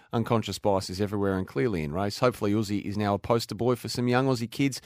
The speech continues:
of mixed heritage growing up. That's from Fizz in Fish Creek. Uh, then this, the Australian cricket team is not picked based on your race. What about your ability? Please give us a spell.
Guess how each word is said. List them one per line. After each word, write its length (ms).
of 120
mixed 240
heritage 500
growing 400
up. 140
That's 180
from 120
Fizz 260
in 100
Fish 280
Creek. 340
Uh, 340
then 180
this, 280
the 100
Australian 320
cricket 260
team 160
is 120
not 200
picked 380
based 260
on 120
your 100
race. 380
What 240
about 260
your 160
ability? 480
Please 480
give 140
us 140
a 60
spell. 400